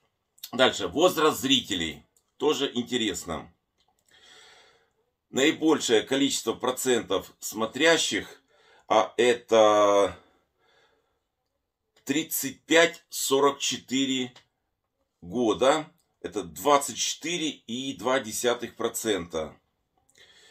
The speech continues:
Далее у нас идёт возраст двадцать пять тридцать четыре года, двадцать и шесть десятых процента.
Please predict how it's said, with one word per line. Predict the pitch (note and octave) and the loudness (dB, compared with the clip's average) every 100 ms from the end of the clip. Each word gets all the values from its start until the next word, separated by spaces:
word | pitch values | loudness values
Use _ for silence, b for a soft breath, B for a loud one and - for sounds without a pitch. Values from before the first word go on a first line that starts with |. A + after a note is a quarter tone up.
| b b b b _ | b b b b _
Далее | - E2+ D#3+ D3+ B2+ A2+ G#2 | -18 4 8 8 8 4 2
у | A#2 | 0
нас | C3 A#2+ | -2 -4
идёт | A#2 B2 B2 | -4 -6 -4
возраст | C3 D3 A2 G#2 F#2 - | 0 0 0 -4 -6 -12
двадцать | - E2+ C3+ D3 B2+ G#2+ | -20 0 4 4 0 -4
пять | C3 A#2 - | 0 0 0
тридцать | A2+ A#2+ G#2 | -10 -10 -10
четыре | - - F2 G2 G2 A2+ | -8 -10 -8 -6 -4 -6
года, | A#2+ D#3 D3+ D3+ - _ | -4 -2 0 0 -2 _
двадцать | - E2+ - C#3 D3 - D3 - | -20 -18 0 2 2 -2 -10 -6
и | |
шесть | B2 C#3 A#2+ | -4 -2 -4
десятых | G2+ G2+ G2+ F2 - | -6 -4 -4 -6 -10
процента. | F#2+ F#2 G2+ E2+ D#2 D#2 | -8 -6 -6 -6 -6 -10